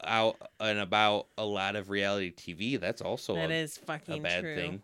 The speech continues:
Speaker 2: God damn.
Speaker 1: I don't think that's the route we're gonna go this time. What we're gonna get is very terrible, low-budget movies that are going to be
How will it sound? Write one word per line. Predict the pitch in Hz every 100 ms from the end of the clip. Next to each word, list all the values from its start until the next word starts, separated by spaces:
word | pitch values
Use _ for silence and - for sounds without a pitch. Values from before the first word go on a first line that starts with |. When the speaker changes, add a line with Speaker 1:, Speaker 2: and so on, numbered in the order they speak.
| - -
Speaker 2:
God | 147 143 -
damn. | 131
Speaker 1:
I | 135
don't | 175 -
think | 180 143
that's | 135 135 -
the |
route | 123 120 -
we're | 117
gonna | 117 107
go | 104 101
this | 87 98 107
time. | - 139 143 160 160
What | 117 98
we're | 113
gonna | 113 104
get | 101 139 151 113
is | 104 101 98
very | 98 104 110 110
terrible, | - 110 110 110 104 104 104 95
low-budget | 101 104 104 101 101 95 104 101 - _ _ _ -
movies | 113 131 120 107 98 95 95 - -
that | 92 87 -
are | 95 92
going | 98 95
to | - 90
be | 92 87 85